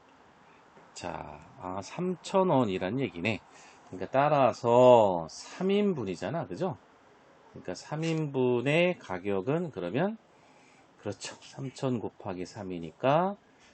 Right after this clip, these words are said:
네, 구천 원이 됩니다. 자, 첫 번째는 이랬고. 두 번째는, 자, 음료수 한 잔의 가격은, 네, 백, 네, 곱하기,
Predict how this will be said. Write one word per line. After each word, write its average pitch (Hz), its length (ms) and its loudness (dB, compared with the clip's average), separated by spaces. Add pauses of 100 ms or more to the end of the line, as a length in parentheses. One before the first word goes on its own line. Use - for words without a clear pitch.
(220)
네, - 360 -18
구천 - 580 -6
원이 92 220 -2
됩니다. 80 760 -6 (200)
자, 80 120 -20
첫 - 240 -20
번째는 113 360 -2
이랬고. - 420 -10
두 110 140 -12
번째는, 120 640 2 (580)
자, - 220 -8
음료수 135 1300 2 (480)
한 185 320 -2
잔의 123 520 0
가격은, 101 1000 -4 (540)
네, 87 240 -10
백, 113 280 -2 (480)
네, 92 240 -14
곱하기, 117 920 -4